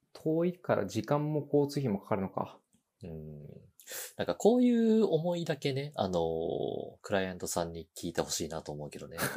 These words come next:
Speaker 2: <laughs> こういうところだけね。
Speaker 1: <laughs> そこだけね。
Speaker 2: うん。そしたらそういう案件をね、僕に繋いでくれるかもしれないから。
Speaker 1: <laughs> じゃあそこだけ聞いてることを願って。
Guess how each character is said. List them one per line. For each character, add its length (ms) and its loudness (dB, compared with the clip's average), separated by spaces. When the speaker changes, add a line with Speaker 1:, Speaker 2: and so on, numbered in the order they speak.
Speaker 2:
<laughs> 540 -20
こ 160 2
う 40 2
い 40 0
う 20 -2
と 100 -6
こ 100 -4
ろ 80 0
だ 100 -6
け 100 -8
ね。 240 -12
Speaker 1:
<laughs> 440 4
そ 200 -2
こ 80 4
だ 120 4
け 80 2
ね。 200 -4
Speaker 2:
う 320 -10
ん。 40 -12
そ 140 -2
し 100 -4
た 60 6
ら 80 4
そ 180 4
う 60 0
い 60 0
う 60 2
案 160 -2
件 260 0
を 60 -6
ね、 100 -8
僕 260 -2
に 160 -6
繋 240 0
い 40 -2
で 80 -4
く 100 -4
れ 60 2
る 120 -2
か 100 -4
も 60 -8
し 140 -6
れ 80 -2
な 100 2
い 60 4
か 100 -8
ら。 160 -10
Speaker 1:
<laughs> 720 -16
じ 120 -2
ゃ 140 0
あ 40 -6
そ 160 -12
こ 100 4
だ 100 6
け 100 -2
聞 240 4
い 60 2
て 100 2
る 80 0
こ 100 4
と 200 8
を 80 2
願 220 4
っ 80 0
て。 360 0